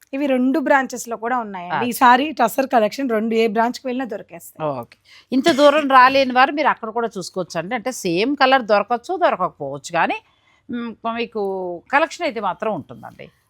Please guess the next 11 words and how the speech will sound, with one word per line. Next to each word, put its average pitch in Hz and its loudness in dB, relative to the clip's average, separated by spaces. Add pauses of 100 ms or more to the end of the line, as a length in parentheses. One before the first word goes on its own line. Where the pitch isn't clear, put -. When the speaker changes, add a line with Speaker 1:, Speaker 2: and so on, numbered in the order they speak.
(120)
Speaker 1:
అలాగే 285 0
ఇవాల్టి 269 -2
వీడియోలో 254 -6
అన్ని 294 -4
టసర్ 254 -10
సారీస్ 233 -10
ఫ్లాట్ 233 -2
ట్వంటీ 202 -12
ఫైవ్ 208 -14
పర్సెంట్ 202 -12
లో, 330 -2